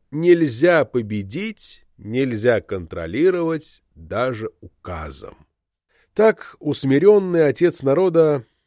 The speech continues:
впал в лёгкую деменцию. Она-то и взломала замок на его огромном сундуке секретов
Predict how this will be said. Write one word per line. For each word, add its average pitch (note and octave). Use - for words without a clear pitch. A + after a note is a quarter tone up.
впал F3+
в A#2+
лёгкую C#3
деменцию. G#2
Она-то F3
и F3+
взломала F3
замок C3+
на C3
его C3
огромном C#3
сундуке C3
секретов C#3+